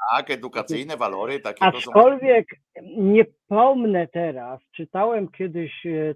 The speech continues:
Speaker 2: taki niezwykły tekst, który zapadł mi w pamięć. E, e, był to, mm, tekst opisujący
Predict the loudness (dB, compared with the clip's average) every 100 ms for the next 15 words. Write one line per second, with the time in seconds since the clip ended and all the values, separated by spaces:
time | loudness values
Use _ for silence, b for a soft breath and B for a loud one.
0 | -8 -14 _ -8 -6 -6 -6 -6 -4 -6
1 | -6 -10 _ _ -8 -4 -4 -4 -2 -2
2 | -2 -4 -4 -4 -2 -2 -2 -2 -6 _
3 | -8 -4 -2 -2 -2 -2 -4 -8 -10 -16
4 | -20 _ _ _ _ _ _ -6 -4 -2
5 | -2 -4 -4 -4 -6 -6 -6 -6 -6 -8
6 | -10 _ _ _ _ _ _ _ -20 -10
7 | 0 0 2 2 2 0 -2 -4 -4 -2
8 | -2 -2 -4 _ -14 -12 -10 -8 -2 0
9 | 0 -2 -4 -4